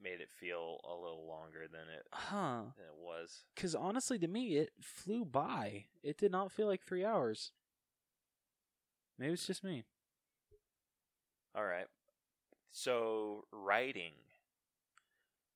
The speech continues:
Speaker 1: How do
Speaker 2: Uh,
Speaker 1: you feel the writing worked? 'Cause I
Speaker 2: I
Speaker 1: feel
Speaker 2: f-
Speaker 1: the writing was a little bit better than the story.
Speaker 2: It was. It definitely was stronger.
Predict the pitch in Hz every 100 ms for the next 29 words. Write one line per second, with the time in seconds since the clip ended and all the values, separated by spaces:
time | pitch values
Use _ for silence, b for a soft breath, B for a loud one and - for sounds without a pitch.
0 | _ _ 107 107 113 110 - 107 101 92
1 | 87 90 95 92 82 80 - 69 65 53
2 | - - 104 143 156 185 143 107 104 104
3 | 98 90 85 87 98 101 104 85 92 90
4 | 87 85 80 - - 85 67 58 - 156
5 | 147 147 131 123 139 175 190 147 131 120
6 | - 123 104 98 95 87 120